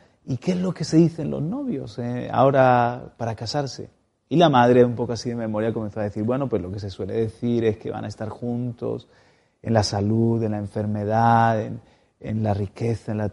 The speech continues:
en la pobreza, eh, en la alegría, en, en la tristeza, que, que se van a honrar, que se van a amar, que,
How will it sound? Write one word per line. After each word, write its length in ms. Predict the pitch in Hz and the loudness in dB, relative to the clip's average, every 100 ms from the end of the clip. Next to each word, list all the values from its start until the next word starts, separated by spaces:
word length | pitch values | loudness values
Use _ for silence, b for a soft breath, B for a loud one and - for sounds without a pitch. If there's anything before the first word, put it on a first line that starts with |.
| _ | _
en 160 | - 107 | -10 -6
la 80 | 107 | -6
pobreza, 800 | - 117 120 123 - 123 117 117 b b _ | -8 -6 0 0 0 2 2 0 b b _
eh, 540 | - 117 113 110 107 110 - - - | -8 -6 -4 -2 -4 -6 -10 -16 -12
en 100 | 113 | -8
la 60 | |
alegría, 800 | 107 104 110 127 131 127 117 117 113 | -6 -4 6 10 10 8 2 -2 -8
en, 160 | 101 - | -10 -12
en 80 | 107 | -12
la 100 | 110 | -10
tristeza, 640 | 104 98 - 131 113 - 107 | -10 -12 -8 -8 -6 -6 -6
que, 260 | 117 104 b b b _ | -4 -6 b b b _
que 120 | - | -12
se 120 | 110 113 | -4 -2
van 180 | 117 | 0
a 60 | 113 | -2
honrar, 480 | 101 95 113 131 127 | -4 -6 -4 -2 -2
que 120 | 113 | -4
se 100 | 107 | -6
van 180 | 107 117 | -4 -4
a 40 | |
amar, 580 | 123 123 120 123 123 123 | -2 0 4 4 4 0
que, 300 | - 113 110 | -4 -4 -4